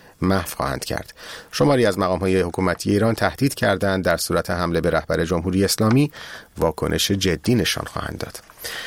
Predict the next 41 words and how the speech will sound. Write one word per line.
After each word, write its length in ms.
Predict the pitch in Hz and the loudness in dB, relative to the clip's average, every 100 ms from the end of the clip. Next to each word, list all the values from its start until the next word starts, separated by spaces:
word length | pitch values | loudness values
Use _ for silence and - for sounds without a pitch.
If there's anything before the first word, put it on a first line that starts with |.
| - - - - - - - | -12 -12 -12 -14 -16 -8 2
رئیس 260 | 120 135 160 | 2 4 2
جمهور 340 | 160 151 202 | 2 4 4
ایالات 380 | 185 160 160 175 | 4 4 2 2
متحده 480 | 165 - 135 131 156 | 0 2 2 4 4
می‌گوید 420 | 139 127 135 135 | 4 2 2 2
از 160 | 110 | 0
بین 340 | 101 117 113 101 | 2 2 4 4
بردن 440 | 110 104 127 151 | 2 4 2 2
غنیسازی، 1040 | 131 117 107 - 107 95 95 131 135 131 120 | 2 2 2 2 2 2 2 4 4 4 2
تأسیسات 600 | 85 87 - - 113 120 | 0 0 0 2 2 2
غنیسازی 640 | 107 104 95 107 95 151 | 2 2 2 2 4 4
اورانیوم 480 | 113 95 90 85 87 | 4 2 2 2 2
در 140 | 92 | 2
ایران 340 | 107 123 143 143 | 2 2 2 2
یکی 300 | 131 - 123 | 0 2 2
از 200 | 117 - | 2 0
غرورآفرین‌ترین 1500 | 107 104 101 98 95 - 101 95 98 95 - 95 101 98 92 | 0 4 4 4 4 2 0 2 2 0 0 0 2 2 4
لحظات 640 | 95 - 104 90 135 147 - | 2 2 0 2 2 2 0
برای 300 | 95 90 101 | 2 2 2
دولتش 480 | 98 98 101 78 - | 2 2 2 -2 -4
بوده 220 | 80 - | -2 -2
است. 220 | 55 - | -2 -2
دونالد 220 | 98 82 82 | 0 0 0
ترامپ 260 | 98 101 | 0 0
که 100 | - | 0
به 80 | 90 | 0
مناسبت 520 | 90 87 - 95 - | 0 2 2 2 2
نخستین 480 | 104 95 92 - 95 | 2 2 0 0 0
سالگرد 540 | - 90 80 98 101 | 2 2 4 2 2
بازگشتش 640 | 101 95 80 95 - 101 - | 2 2 4 2 2 -2 0
به 100 | 90 | -2
کاخ 240 | 90 85 | 0 0
سفید 320 | 85 82 82 | 0 0 -2
سخن 320 | - 82 92 90 | -2 -2 0 0
می‌گفت، 360 | 90 120 123 | 2 2 2
با 120 | - 95 | 0 0
تاکید 480 | - 87 - 131 | 0 -2 0 0
بر 100 | 110 | 2
اینکه 240 | 101 110 113 | 0 0 0
جمهوری 520 | 110 95 92 90 90 | 0 0 0 2 2
اسلامی 500 | - 95 87 131 | 2 2 4 2